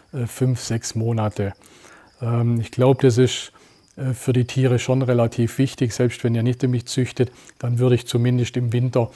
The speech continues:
äh, zwei Monate lang, äh, eine Winterruhe einlegen bei den Tieren. Dann haben wir abschließend noch das Thema Zucht. Ich hab's ja vorher schon, bin schon ein paar Mal reingerutscht in die Zucht.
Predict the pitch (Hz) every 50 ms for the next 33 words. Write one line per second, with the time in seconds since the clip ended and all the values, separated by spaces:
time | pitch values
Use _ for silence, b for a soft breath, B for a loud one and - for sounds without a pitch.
0 | B B B - 147 123 117 - - - 117 110 113 123 123 123 123 123 120 120
1 | 113 110 123 117 113 113 113 117 113 b b b b b b 147 139 123 120 123
2 | 107 120 120 120 117 131 120 120 117 117 117 - 120 123 120 117 110 113 110 107
3 | 113 107 110 110 107 110 101 - - 113 107 101 98 98 - _ _ _ _ _
4 | _ _ _ _ _ _ _ _ _ _ _ - - 107 110 131 131 131 127 135
5 | - - - 147 143 123 117 131 127 123 - - 127 120 - - - 139 135 139
6 | 131 120 117 - - 160 180 196 - - - - - - - - - 131 - -
7 | - 123 - - 135 143 143 123 - 131 131 120 - B B B B B B -
8 | 139 123 113 131 123 - - - 135 135 131 127 120 117 120 120 135 147 156 151
9 | 147 139 151 143 - - 160 151 143 139 123 - - 156 147 - -